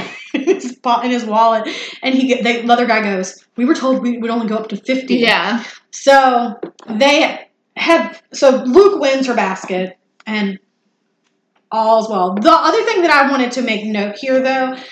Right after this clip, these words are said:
Speaker 1: is that there, she says hi to Caesar when she goes into the diner, but it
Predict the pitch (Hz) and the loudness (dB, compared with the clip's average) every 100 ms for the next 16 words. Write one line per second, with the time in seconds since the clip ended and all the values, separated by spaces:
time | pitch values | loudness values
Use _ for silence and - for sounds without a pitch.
0 | - _ - 262 247 208 214 185 - - | -20 _ 2 2 2 2 2 2 -4 -16
1 | _ _ - 202 _ - 254 254 254 - | _ _ -16 -16 _ 0 2 4 0 -4
2 | 277 269 285 269 - 330 359 370 349 320 | -4 0 0 0 2 4 4 2 0 -2
3 | 285 254 220 220 240 294 262 262 269 254 | -2 -2 -4 -2 -2 2 4 4 4 0
4 | 262 254 - 240 240 240 - - _ 226 | -2 -2 -2 -2 -2 -4 -8 -20 _ -2
5 | 220 226 254 294 349 349 - - _ 226 | 0 2 2 2 2 0 -4 -12 _ -2
6 | 240 277 | 2 4